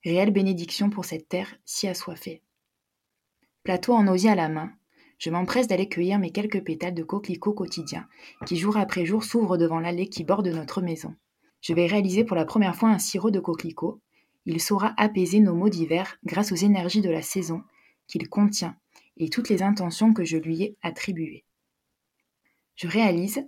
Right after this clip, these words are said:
que finalement je suis heureuse de n'avoir pas pu faire notre potager cette année, car je peux réellement savourer ces moments intimes. Je décide, sur un coup de tête, de commencer alors un journal de cueillette. Je l'appellerai Cueillette et Tradition.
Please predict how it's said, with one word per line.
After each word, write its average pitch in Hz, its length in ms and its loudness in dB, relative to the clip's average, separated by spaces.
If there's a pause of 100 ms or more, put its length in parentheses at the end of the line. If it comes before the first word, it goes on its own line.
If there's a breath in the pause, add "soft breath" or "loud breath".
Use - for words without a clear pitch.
que 196 80 -2
finalement 208 420 6
je 214 80 2
suis 175 260 -2
heureuse 208 200 2
de 208 80 4
n'avoir 170 280 0
pas 202 120 0
pu 208 120 -4
faire 208 180 -2
notre 190 240 -4
potager 185 420 0
cette 175 240 -6
année, 160 280 -8 (560 soft breath)
car 175 140 -4
je 175 80 -2
peux 175 140 0
réellement 202 340 6
savourer 180 380 0
ces 208 160 -2
moments 185 320 0
intimes. 175 500 -6 (540)
Je 160 100 0
décide, 202 560 -2
sur - 220 -8
un 156 80 -4
coup 269 160 -2
de 277 80 -10
tête, - 360 -8
de 165 120 -2
commencer 208 420 4
alors 202 240 2
un 160 100 -4
journal 208 440 4
de 190 100 6
cueillette. 165 640 -8 (480 soft breath)
Je 160 140 2
l'appellerai 175 760 -2
Cueillette 196 400 2
et 165 80 -2
Tradition. 175 640 -8